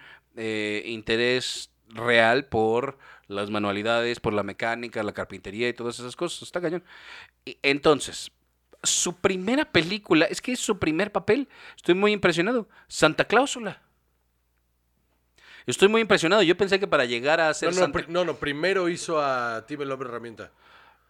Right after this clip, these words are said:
Speaker 1: Ah, sí, lo que pasa es que esa debe de estar.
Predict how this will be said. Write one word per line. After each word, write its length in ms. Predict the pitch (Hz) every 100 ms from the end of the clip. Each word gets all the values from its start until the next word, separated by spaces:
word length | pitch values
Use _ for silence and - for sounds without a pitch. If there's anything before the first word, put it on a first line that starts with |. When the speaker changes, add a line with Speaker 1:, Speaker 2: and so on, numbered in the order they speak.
| _
Speaker 1:
Ah, 320 | - 135 143 135
sí, 200 | - 135
lo 120 | 117
que 80 | 113
pasa 400 | 107 131 - 131
es 220 | 120 117
que 360 | - 117 82 107
esa 200 | 120 107
debe 240 | 104 104
de 80 | 95
estar. 480 | 90 - 104 104